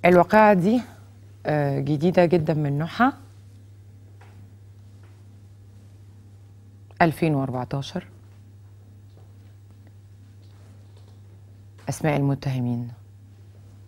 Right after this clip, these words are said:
كبيرة، وكان ممكن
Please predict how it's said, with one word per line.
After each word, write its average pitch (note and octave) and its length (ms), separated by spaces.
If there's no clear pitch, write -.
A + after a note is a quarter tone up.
كبيرة، B2 400
وكان F3 320
ممكن D#3+ 580